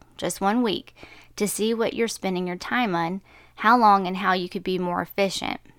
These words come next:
If you're not quite sure how to do this, just email me. I'll help you and also send you some resources that will help make it easy. You might come to realize you have way more time than you think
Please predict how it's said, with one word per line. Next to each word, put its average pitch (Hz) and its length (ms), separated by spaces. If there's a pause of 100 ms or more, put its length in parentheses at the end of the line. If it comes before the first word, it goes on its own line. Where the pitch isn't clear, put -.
(160)
If 190 140
you're 196 80
not 226 180
quite - 260
sure 208 240
how 190 140
to 175 80
do 190 200
this, 175 360
just - 240
email 208 300
me. 170 200 (360)
I'll 190 160
help 226 280
you 240 240
and 190 240
also 196 300
send 196 260
you 185 80
some 180 220
resources 190 680
that - 160
will 180 120
help 170 200
make 170 220
it 160 100
easy. 165 460 (840)
You 220 160
might 240 200
come 247 180
to 202 60
realize 214 520
you 226 60
have 208 260
way 233 220
more 285 200
time 226 420
than 190 140
you 180 80
think 208 400